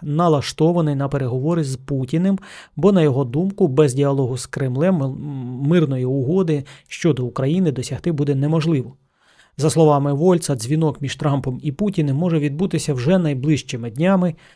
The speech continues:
чи тижнями. Крім того, Вольц зробив з-, дуже таку тривожну заяву. А, він сказав, що в Україні нібито є серйозні проблеми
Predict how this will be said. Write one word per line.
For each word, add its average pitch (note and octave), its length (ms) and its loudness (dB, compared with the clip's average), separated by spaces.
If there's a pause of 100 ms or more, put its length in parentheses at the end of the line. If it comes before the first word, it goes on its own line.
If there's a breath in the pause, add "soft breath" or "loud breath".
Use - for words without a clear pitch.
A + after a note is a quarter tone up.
(140 soft breath)
чи A3+ 180 0
тижнями. B2 520 -6 (500 soft breath)
Крім F#3+ 180 6
того, E3+ 260 8
Вольц F#3 380 2 (100)
зробив D3 480 2
з-, A#2+ 320 -12 (460)
дуже C#3 460 2
таку C3+ 220 -6
тривожну C#3 480 0
заяву. D#3+ 540 2 (360 loud breath)
А, C#3 360 -2
він F3 200 0
сказав, D#3 480 0
що - 280 -4
в C3 120 -6
Україні D#3 560 0
нібито E3 580 0
є D3 280 0
серйозні C#3+ 520 -2
проблеми D3 580 -2